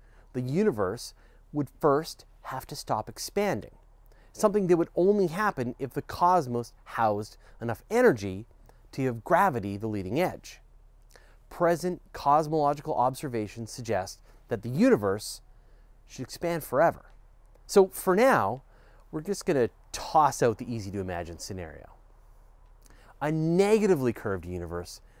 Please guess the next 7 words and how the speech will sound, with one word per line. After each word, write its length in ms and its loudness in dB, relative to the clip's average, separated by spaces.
would 120 -8
look 120 -4
like 140 -8
a 60 -4
four-dimensional 880 -2
saddle, 480 -4
open, 380 6